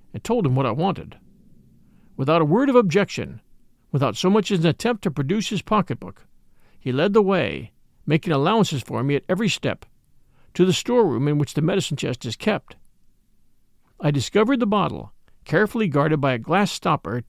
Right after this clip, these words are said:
tied over with leather. The preparation which it contained was, as I had anticipated, the common tincture of opium. Finding the bottle still well filled, I have resolved to use it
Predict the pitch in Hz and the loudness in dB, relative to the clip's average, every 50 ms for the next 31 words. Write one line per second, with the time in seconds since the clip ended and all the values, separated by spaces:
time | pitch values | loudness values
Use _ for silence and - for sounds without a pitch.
0 | _ _ - - 233 247 226 185 143 117 127 143 143 143 139 165 202 208 151 107 | _ _ -2 0 2 2 4 4 2 2 0 0 -2 0 0 0 0 -2 -2 -6
1 | - - - - - - - - - - - - _ - - - - - _ _ | -10 -12 -16 -20 -20 -20 -20 -20 -20 -20 -20 -20 _ -20 -20 -20 -20 -20 _ _
2 | - - - 131 - - 180 196 - 143 143 156 226 254 - - 143 135 135 127 | -20 -12 -10 -8 -2 -2 -2 -2 0 0 0 2 2 2 2 2 0 2 2 0
3 | - 160 - - - 123 - 220 240 240 180 139 123 - 80 117 131 131 - - | 0 -2 -6 -6 -6 -4 -2 0 2 2 2 2 0 -2 -6 -6 -6 -8 -8 -12
4 | - - - - _ _ _ - - 151 160 170 214 220 226 233 240 240 196 - | -18 -20 -20 -20 _ _ _ -2 0 2 2 4 4 4 2 2 2 2 2 2
5 | 220 196 - 139 - 127 110 95 76 - - - - _ _ - - - - - | 2 0 -2 -4 -6 -6 -6 -6 -8 -12 -16 -20 -20 _ _ -20 -20 -20 -14 -12
6 | - 135 - - 214 240 240 240 220 180 - - 269 269 220 - - 214 170 131 | -12 -6 -2 0 2 2 4 2 2 0 0 0 -2 -2 0 0 0 2 2 4
7 | 160 175 160 - 117 110 - - - - - - - _ _ _ _ _ _ _ | 2 2 0 -2 -6 -8 -8 -10 -12 -16 -20 -20 -20 _ _ _ _ _ _ _
8 | _ _ _ _ _ _ _ - - _ - - _ - - - 151 170 196 202 | _ _ _ _ _ _ _ -20 -20 _ -20 -20 _ -10 -2 2 4 4 4 4
9 | 214 214 190 160 190 196 196 185 143 - - - - 208 233 214 170 143 190 220 | 2 2 0 2 2 0 0 0 -2 -4 -4 -2 0 0 0 0 0 0 0 0
10 | 208 - - 202 196 135 95 - - - - _ _ - - _ _ _ _ _ | -2 -2 0 0 0 0 -2 -6 -10 -16 -20 _ _ -20 -20 _ _ _ _ _
11 | _ _ - - 147 151 160 151 156 127 131 180 185 208 196 - 185 160 147 214 | _ _ -4 2 4 4 4 4 4 2 2 2 2 2 0 0 0 0 2 2
12 | 247 175 - 90 - - | 0 0 -2 -6 -10 -12